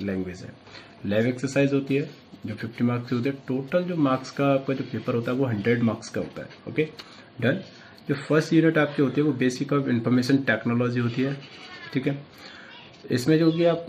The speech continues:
जो पहले से पढ़ते आ रहे हैं उसी से ही रिलेटिव सारे question answer या topics होते हैं। जैसे कि आप computer system के बारे में जानते हो, उसकी characteristics के बारे में जानते हो कि, कि क्या-क्या characteristics of computers की होती हैं,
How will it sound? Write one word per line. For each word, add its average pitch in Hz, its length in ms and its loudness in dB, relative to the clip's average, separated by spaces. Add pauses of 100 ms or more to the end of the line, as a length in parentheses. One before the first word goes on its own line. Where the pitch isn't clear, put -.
(160)
जो 151 320 0 (320)
पहले 123 180 2
से 170 100 -2
पढ़ते 131 300 2
आ 123 80 2
रहे 127 140 2
हैं 123 160 -4
उसी 170 300 -4
से 170 300 -2
ही 180 220 6
रिलेटिव 131 460 4
सारे 131 220 2
question 131 400 0
answer 127 340 4
या 127 120 4
topics 123 440 0
होते 123 220 0
हैं। 131 240 -4 (600)
जैसे - 400 -8
कि 127 60 6
आप 127 160 4
computer 120 280 2
system 120 380 0
के 123 80 2
बारे 120 220 2
में 123 100 2
जानते 120 260 2
हो, - 20 -2
उसकी 120 160 -4
characteristics 117 640 -2
के 127 140 0
बारे 120 240 2
में 120 100 2
जानते 117 320 2
हो 120 100 0
कि, 117 160 -2
कि 117 100 -4
क्या-क्या 117 360 -2
characteristics 117 640 -4
of 117 200 0
computers 117 400 0
की - 100 -4
होती 113 220 -2
हैं, 117 180 -2